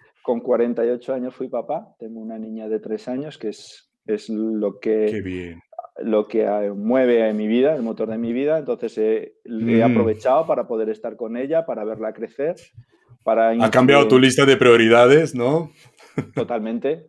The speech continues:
Speaker 1: Tú sabes que cuando se es, uno
Speaker 2: Sí.
Speaker 1: se es papá, eh, cambia todo. Y luego, eh, todo lo que dicen, dicen que una de las fortalezas que,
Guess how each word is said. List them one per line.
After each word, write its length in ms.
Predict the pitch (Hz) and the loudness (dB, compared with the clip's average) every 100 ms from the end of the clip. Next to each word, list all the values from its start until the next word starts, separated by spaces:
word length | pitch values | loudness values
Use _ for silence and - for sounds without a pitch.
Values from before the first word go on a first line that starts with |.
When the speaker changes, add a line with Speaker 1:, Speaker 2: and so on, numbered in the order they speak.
| _ | _
Speaker 1:
Tú 100 | 107 | -14
sabes 380 | - 110 110 - | -10 -6 -8 -8
que 400 | 113 104 101 98 | -10 -8 -10 -10
cuando 240 | 104 104 | -10 -10
se 160 | 104 104 | -8 -8
es, 180 | - _ | -10 _
uno 260 | - 107 | -12 -10
Speaker 2:
Sí. 320 | 104 127 120 107 | -4 -2 0 -2
Speaker 1:
se 60 | |
es 100 | 104 | -6
papá, 580 | - 110 110 104 101 98 _ _ _ _ - | -6 -2 0 -2 -4 -12 _ _ _ _ -18
eh, 200 | - 107 101 | -10 -8 -6
cambia 320 | 107 110 101 | -6 -4 -4
todo. 300 | 120 135 143 - - | -4 -6 -8 -16 -14
Y 80 | - | -4
luego, 500 | 120 123 127 151 147 - | 0 2 2 2 0 -2
eh, 640 | 107 113 113 107 104 - _ _ _ _ _ _ | -4 -2 -2 -2 -6 -14 _ _ _ _ _ _
todo 280 | - 170 165 | -2 0 2
lo 220 | 160 156 | 0 -2
que 520 | - 156 143 120 - _ _ _ _ | -2 -2 -2 -4 -12 _ _ _ _
dicen, 540 | - 135 196 196 202 190 | -10 -8 -6 -8 -10 -14
dicen 340 | 131 143 165 165 | -12 -12 -12 -12
que 120 | 123 | -10
una 180 | 123 127 | -8 -6
de 60 | 127 | -6
las 120 | 127 | -8
fortalezas 600 | 127 123 123 120 120 113 | -8 -6 -8 -6 -10 -10
que, 420 | 135 113 113 113 | -6 -4 -4 -6